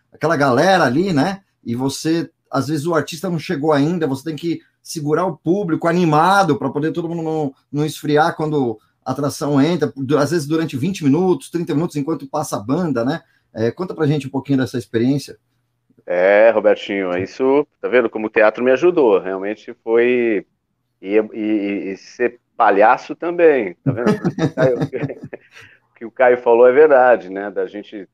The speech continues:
Speaker 2: se jogar, de, de enfrentar desafios, de, de, porque isso lá na frente vai ser, ser repertório pra você, né? E isso vai te ajudar, te dar segurança em algumas outras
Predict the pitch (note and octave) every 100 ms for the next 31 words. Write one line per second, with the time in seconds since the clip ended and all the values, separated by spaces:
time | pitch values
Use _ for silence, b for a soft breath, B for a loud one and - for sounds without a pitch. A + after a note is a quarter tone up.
0 | _ - G#2+ A#2 F#2 F#2 G#2 A#2+ A2+ F2
1 | F2+ F2 E2+ G2+ - A#2+ A2+ A2 G#2 A2
2 | _ G2+ A#2 B2 B2+ A2+ F2+ G2+ A2+ A2
3 | A2+ - _ _ _ A3 A3 F#3+ D#3+ -
4 | D#3 F3 C#3+ G2+ F2 _ _ _ _ _
5 | _ _ _ _ C3+ F#3 G3+ - E3+ -
6 | - D3+ E3 F3 E3+ - C#3 B2+ - F#2
7 | F#2 - D#2+ E2 A2 A#2+ F#2+ F2 G#2 A#2+
8 | A#2+ B2 C3 B2 B2+ A2+ A#2 A2+ G#2+ -
9 | A2+ A2+ G#2 G#2+ - F2 D2 F2 F#2+ F#2+
10 | G#2+ F#2+ G#2 F#2+ -